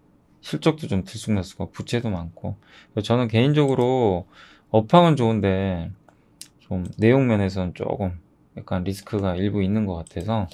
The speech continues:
재무가 본전에 정리하시면 좋겠습니다. 세일이님, 인상가요? 이천육백칠십 원에 사셨어요. 지금 거의 본전이네요.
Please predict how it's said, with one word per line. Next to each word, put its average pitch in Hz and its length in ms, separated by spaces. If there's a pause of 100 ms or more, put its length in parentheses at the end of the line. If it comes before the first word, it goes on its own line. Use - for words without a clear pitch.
(240)
재무가 104 500 (960)
본전에 104 380
정리하시면 101 640
좋겠습니다. - 640 (840)
세일이님, 151 840
인상가요? 123 840 (1700)
이천육백칠십 139 960
원에 123 180
사셨어요. 113 400
지금 120 180
거의 127 200
본전이네요. 123 720